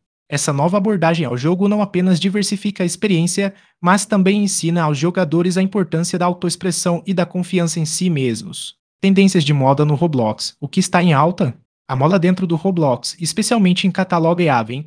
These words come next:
está sempre em constante evolução. As tendências que dominam o cenário atual refletem a diversidade e a criatividade dos jogadores.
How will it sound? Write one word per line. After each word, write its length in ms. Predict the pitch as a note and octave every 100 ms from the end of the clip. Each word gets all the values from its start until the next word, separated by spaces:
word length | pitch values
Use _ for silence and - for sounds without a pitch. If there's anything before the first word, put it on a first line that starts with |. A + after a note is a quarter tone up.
| -
está 260 | - D3+
sempre 300 | D3+ F3+ F3+
em 80 | F3+
constante 540 | D#3+ F3+ - G3 G3 G3+
evolução. 600 | F3 F3+ - C#3+ G#2+ G2 _ _ _
As 160 | C#3+ -
tendências 500 | E3+ D3+ E3+ E3+ D#3
que 140 | F3
dominam 360 | F3 F3 E3 F#3
o 60 |
cenário 400 | F#3+ F3+ D3+ E3
atual 320 | F3 G3 F#3 E3+
refletem 540 | G#3 - F#3+ F#3+ F#3
a 20 |
diversidade 720 | F3+ G3 G3 F#3+ D3+ D3+ D3+
e 80 | D#3
a 60 | C#3
criatividade 640 | - D#3 F3+ F3 D3+ C#3+
dos 160 | C#3 C3+
jogadores. 840 | C#3+ D3 C3+ C3+ A#2 G2+ - -